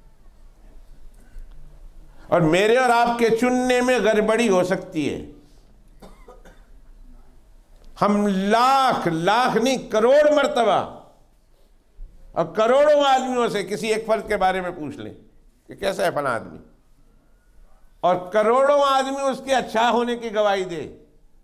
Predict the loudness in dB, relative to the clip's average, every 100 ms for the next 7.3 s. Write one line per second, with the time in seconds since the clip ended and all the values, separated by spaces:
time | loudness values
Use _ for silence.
0 | -20 -20 _ -20 -12 -8 -6 -6 -6 -6
1 | -6 -8 -8 -8 -10 -14 -20 -20 -20 -20
2 | -20 -16 -8 -6 -4 -4 -4 -8 -8 -10
3 | -10 -20 -20 -20 -20 -20 _ _ -20 -20
4 | -20 -20 -20 -20 -20 -20 -20 -20 -20 -20
5 | -20 -20 -20 -20 -20 -4 0 2 2 2
6 | 2 2 2 2 2 0 -2 0 -2 0
7 | 0 0 -2